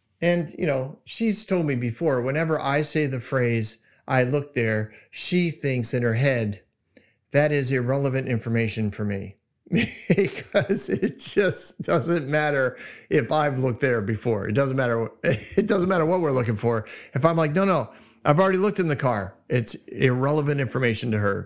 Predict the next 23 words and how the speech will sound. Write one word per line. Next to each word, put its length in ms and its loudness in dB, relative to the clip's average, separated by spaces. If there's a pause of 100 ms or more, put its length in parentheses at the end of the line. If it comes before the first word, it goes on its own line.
'cause 260 0
she 300 -2
will 140 0
find 260 -2
it. 200 -10
And, 180 4
uh, 160 -2
to 100 0
be 140 2
fair, 420 0 (1600)
she 280 2
is 160 0
supernaturally 1160 0
gifted 420 2
in 240 0
finding 380 0
things. 360 -8
I, 140 0
I 200 -6
s-, 200 -6
I 140 -2
swear, 880 -2 (1080)
I, 240 -2